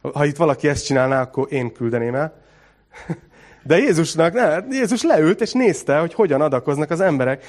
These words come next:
És jött az, az özvegy, tudjátok, és adta a két fillérét, és Jézusnak helyén volt az értékítélet. Azt mondta, hogy ő, ő, ő mindenkinél többet adott, az egész életét adta oda.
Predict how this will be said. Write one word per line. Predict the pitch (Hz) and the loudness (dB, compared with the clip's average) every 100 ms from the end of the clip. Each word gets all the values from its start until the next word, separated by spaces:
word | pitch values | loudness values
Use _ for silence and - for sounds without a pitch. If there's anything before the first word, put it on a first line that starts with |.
| - - | -20 -12
És | 123 | -2
jött | 175 170 | -2 0
az, | 147 | -2
az | 147 143 | -2 0
özvegy, | 170 131 131 127 | 0 0 -2 -2
tudjátok, | 165 131 120 110 123 - - | -4 -2 -4 -4 -8 -8 -12
és | - 127 | -10 -4
adta | 156 127 | -4 -2
a | 131 | -4
két | - 139 | -2 -4
fillérét, | 139 131 127 123 | -4 -4 -2 -4
és | 131 | -4
Jézusnak | 156 135 123 123 | -4 -4 -4 -8
helyén | - 147 113 | -4 -6 -4
volt | 113 113 | -6 -8
az | 113 | -6
értékítélet. | 127 120 107 110 117 110 | -8 -6 -10 -8 -8 -6
Azt | 131 - | -8 -8
mondta, | 117 117 | -10 -10
hogy | - - - 156 | -14 -18 -2 -2
ő, | 147 - - _ | -2 -6 -20 _
ő, | 139 139 143 | -4 -2 -2
ő | 131 | -4
mindenkinél | 143 147 123 110 117 | -2 -2 -4 -4 -6
többet | 113 123 113 | -6 -8 -8
adott, | 113 113 | -8 -10
az | 117 | -8
egész | 139 117 110 | -8 -8 -8
életét | 113 104 107 | -8 -8 -10
adta | 101 - 104 | -12 -12 -10
oda. | 101 | -10